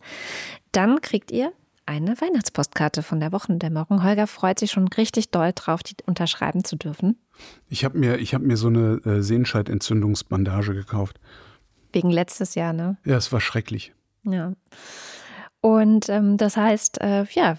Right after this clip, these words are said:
Speaker 1: seid doch gerne dabei. Ihr könnt es auch verschenken. Also das geht eh, man kann Steady-Mitgliedschaften total gut verschenken an Leute. Das heißt, wenn ihr Lust habt, dass jemand anders diese Postkarte bekommt,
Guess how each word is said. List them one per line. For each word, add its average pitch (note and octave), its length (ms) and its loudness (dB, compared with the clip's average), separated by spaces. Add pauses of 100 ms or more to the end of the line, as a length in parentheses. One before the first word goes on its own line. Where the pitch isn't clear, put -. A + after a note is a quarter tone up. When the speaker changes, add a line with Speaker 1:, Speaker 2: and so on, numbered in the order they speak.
(140)
Speaker 1:
seid G3+ 420 -2
doch G#3 60 -2
gerne G3+ 220 2
dabei. A3 240 2
Ihr - 80 0
könnt C#4+ 200 2
es C#4+ 120 0
auch - 100 0
verschenken. G3 480 -2 (400)
Also G3 400 2
das - 240 -2
geht G3 180 0
eh, B3+ 160 2
man G#3 120 4
kann G3 360 4
Steady-Mitgliedschaften F#3 1200 2
total - 340 -4
gut - 180 -6
verschenken B3+ 480 0
an A3+ 80 2
Leute. G3+ 460 2
Das - 220 -8
heißt, F3+ 260 -4
wenn F#3 100 0
ihr F3 120 0
Lust F3+ 240 -4
habt, - 160 -8
dass E3+ 220 -2
jemand F3 420 0
anders A3+ 400 2
diese F3+ 240 -4
Postkarte - 580 -6
bekommt, B3+ 520 0